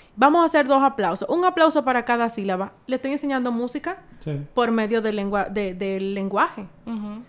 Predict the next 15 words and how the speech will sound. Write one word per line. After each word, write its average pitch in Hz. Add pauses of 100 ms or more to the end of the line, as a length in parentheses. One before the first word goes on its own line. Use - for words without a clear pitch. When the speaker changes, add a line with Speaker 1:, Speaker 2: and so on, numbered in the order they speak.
(100)
Speaker 1:
Entonces, 269 (260)
vamos 233 (100)
a 247
intensificar 226
nuestras... 240 (540)
Eh, 214
eh, 220
a 226 (880)
poner 269
más 294
intención 269
en 220
desarrollar 220
la 269
enseñanza 302